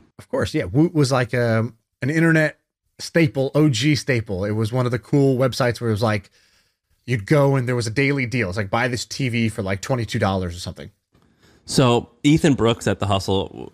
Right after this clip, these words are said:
Speaker 2: kinda told me about it, but I had read about it for a bit because the founder interests me. He's this, he's this guy named Matt Rutledge, and Woot was, like, like you said, one of the original, like, daily deal sites, and it was acquired by Amazon.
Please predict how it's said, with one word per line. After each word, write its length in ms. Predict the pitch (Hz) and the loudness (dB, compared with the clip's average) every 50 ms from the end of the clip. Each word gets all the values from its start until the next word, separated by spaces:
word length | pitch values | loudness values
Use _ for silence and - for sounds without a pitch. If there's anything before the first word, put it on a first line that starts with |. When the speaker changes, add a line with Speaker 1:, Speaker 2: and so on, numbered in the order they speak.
| - - | -16 -10
Speaker 2:
kinda 320 | 120 107 98 87 - - - | -8 -6 -6 -6 -8 -10 -8
told 160 | - 117 101 | -6 -2 0
me 60 | 104 | 0
about 200 | 95 87 90 92 | 0 2 0 0
it, 60 | 92 - | 0 0
but 80 | 113 | 0
I 60 | 135 | 0
had 120 | 151 135 113 | 0 0 0
read 120 | 120 120 | 0 0
about 180 | 117 117 110 104 | 2 0 0 0
it 120 | 98 107 - _ | 0 -4 -6 _
for 120 | - 107 | -2 -2
a 60 | 95 | -2
bit 340 | 85 - 107 101 92 - - | 0 0 0 0 0 -2 -4
because 480 | - 104 - 110 98 92 92 92 - - - | -8 -6 -4 -2 -2 -2 -2 -6 -8 -12 -4
the 140 | - 104 92 - _ _ _ _ | -4 -4 -4 -4 _ _ _ _
founder 360 | - 123 131 135 131 131 113 - | -2 0 0 2 2 0 0 0
interests 380 | - 104 101 - 98 90 - 82 | -2 -4 -2 -2 -6 -6 -6 -8
me. 160 | 90 82 80 | -8 -6 -4
He's 140 | 95 101 98 | -4 -4 -4
this, 200 | 113 104 - - - | -4 -6 -8 -8 -4
he's 160 | 113 113 107 | -2 -2 0
this 120 | 113 107 | -2 -2
guy 140 | - 123 127 | 0 0 0
named 300 | 131 131 120 104 95 92 | 2 2 2 2 2 2
Matt 180 | 95 98 104 - - | 0 0 -2 -4 -4
Rutledge, 600 | 92 92 95 - - 98 85 82 87 - - - - | -4 -4 -4 -4 -4 -6 -6 -6 -6 -8 -12 -8 -6
and 220 | 98 98 98 95 | -6 -4 -2 0
Woot 200 | 95 110 113 - | 2 2 2 2
was, 200 | - 107 101 95 | 2 0 0 0
like, 180 | 101 92 92 - - _ - | 0 -2 -2 -4 -8 _ -4
like 180 | 95 95 92 | -4 -2 -2
you 60 | 101 | -2
said, 260 | 87 - 85 80 80 87 | -4 -2 -4 -4 -4 -4
one 160 | 92 98 101 | -2 0 2
of 40 | 98 | 2
the 80 | 98 95 | 4 4
original, 360 | 90 98 98 95 98 95 95 92 | 4 4 2 2 2 2 4 4
like, 200 | 92 87 80 - | 2 2 0 0
daily 280 | 92 92 92 92 92 | 0 2 4 2 2
deal 280 | 80 - 90 87 87 87 | 2 0 0 0 2 0
sites, 400 | - - 92 87 90 - - - - - - - - - - - - - | 0 0 0 0 -2 -4 -8 -16 -20 -20 -20 -20 -20 -20 -20 -18 -4 -2
and 260 | 107 104 101 107 90 | 0 0 2 2 0
it 60 | 120 | 0
was 160 | 123 127 110 117 | 0 0 -2 -2
acquired 500 | 107 - - - 120 131 143 147 143 110 | -4 -4 -2 0 0 2 2 0 0 0
by 140 | 113 101 - | 0 -2 0
Amazon. 640 | 101 101 101 104 101 87 90 80 73 60 52 - | 0 0 0 0 0 0 -2 -6 -8 -8 -14 -18